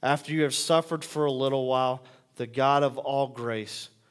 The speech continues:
who called you to his eternal glory in Christ,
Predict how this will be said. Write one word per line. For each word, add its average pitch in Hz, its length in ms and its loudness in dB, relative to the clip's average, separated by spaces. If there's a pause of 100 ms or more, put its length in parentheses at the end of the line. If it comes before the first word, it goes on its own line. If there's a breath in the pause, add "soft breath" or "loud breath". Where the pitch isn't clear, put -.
(280 soft breath)
who 139 180 -4
called 170 520 2
you 170 140 -2
to 165 220 -6
his 127 160 -2
eternal 151 440 -4
glory 131 400 -4
in 123 60 -6
Christ, 107 580 -8